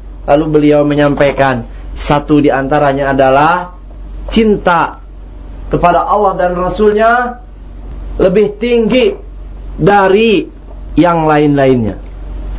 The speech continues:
An yakuna Allahu wa rasuluhu ahabbu ilaihi mimma siwahuma.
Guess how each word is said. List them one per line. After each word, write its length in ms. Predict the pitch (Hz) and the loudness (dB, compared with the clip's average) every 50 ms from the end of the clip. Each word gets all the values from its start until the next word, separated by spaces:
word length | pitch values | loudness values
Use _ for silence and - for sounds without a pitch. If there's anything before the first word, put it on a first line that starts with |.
| - - - - - - - - - - - - - | -8 -6 -6 -6 -6 -6 -4 -4 -4 -4 -4 -2 0
An 160 | - 170 175 196 | 2 2 4 4
yakuna 480 | 208 214 - 208 - 202 226 233 233 | 4 4 2 2 2 2 2 4 4
Allahu 420 | 220 214 214 214 220 220 220 214 220 220 | 2 2 2 2 2 2 2 0 0 0
wa 120 | 220 214 202 208 208 | 0 0 2 2 0
rasuluhu 560 | 208 208 214 226 233 220 220 214 214 214 214 214 196 170 - - - - - - - - - - - - - - - - - - - - - - - - - - - - - - - - - - - - - | 0 0 2 2 2 2 2 2 2 2 2 2 2 2 0 -4 -12 -16 -16 -14 -14 -12 -10 -10 -8 -8 -6 -6 -6 -8 -8 -8 -8 -6 -6 -6 -6 -6 -4 -4 -4 -4 -4 -6 -4 -4 -4 -4 -2 0 0
ahabbu 560 | 165 180 185 214 240 240 190 180 208 214 208 | 2 2 2 2 0 0 2 2 2 2 2
ilaihi 320 | 226 220 233 226 233 226 | 2 2 2 2 2 2
mimma 480 | 220 214 220 254 285 294 277 277 240 208 | 2 2 2 4 4 4 4 4 2 0
siwahuma. 640 | - 208 214 202 196 185 170 156 147 131 110 95 | 0 2 2 2 2 2 2 0 0 0 -2 -4